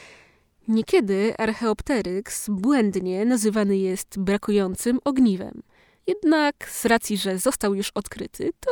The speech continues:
siłą rzeczy nie jest brakujący. Pojęcie brakujących ogniw jest dużo starsze niż teoria ewolucji,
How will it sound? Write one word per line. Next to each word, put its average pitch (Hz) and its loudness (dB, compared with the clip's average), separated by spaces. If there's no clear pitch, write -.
siłą 269 2
rzeczy 190 -8
nie 185 -2
jest - -14
brakujący. 190 -6
Pojęcie 247 4
brakujących 247 2
ogniw 202 -2
jest 185 -6
dużo 208 -2
starsze 196 -6
niż 180 -8
teoria 196 -4
ewolucji, 196 -8